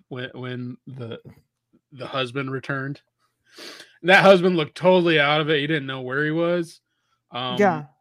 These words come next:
Speaker 1: that's because, in my opinion, I think he was bound to the battlefield. And so that's why he was so confused. He had made it home. And then he, then he basically told her, "Yeah, I made it home to, you know, say bye to you and the kids 'cause I gotta go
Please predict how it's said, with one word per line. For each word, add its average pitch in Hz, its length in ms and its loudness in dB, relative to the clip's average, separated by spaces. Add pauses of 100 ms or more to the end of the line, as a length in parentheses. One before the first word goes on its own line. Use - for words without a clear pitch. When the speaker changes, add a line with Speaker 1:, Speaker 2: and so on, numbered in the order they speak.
(120)
Speaker 1:
that's 175 440 2
because, 180 880 2
in 143 160 -8
my 160 160 -2
opinion, 214 280 -6
I 156 40 -6
think 160 160 -8
he 156 40 -6
was 139 140 -6
bound 127 320 -10
to 117 80 -18
the 120 80 -14
battlefield. 131 640 -8 (480)
And 123 120 -14
so 139 100 -6
that's 127 200 -6
why 135 120 -2
he 131 60 -2
was 123 160 -10
so 127 200 -8
confused. 120 540 -12
He 131 80 -10
had 117 100 -8
made 117 200 -8
it 123 80 -8
home. 131 460 -10 (800)
And 123 220 -10
then 127 100 -8
he, 127 220 -10
then 139 240 2
he 165 80 4
basically 147 340 2
told 135 200 -2
her, 127 60 -2
"Yeah, 131 120 0
I 127 40 -2
made 139 180 -6
it 123 80 -8
home 127 320 -8
to, 113 160 -8
you 120 120 -10
know, 110 180 -12
say 120 160 -10
bye 110 240 -10
to 107 180 -14 (200)
you 117 260 -6
and 104 140 -12
the 98 60 -18
kids 107 520 -12 (400)
'cause 107 140 -10
I 113 40 -8
gotta 110 100 -8
go 107 220 -12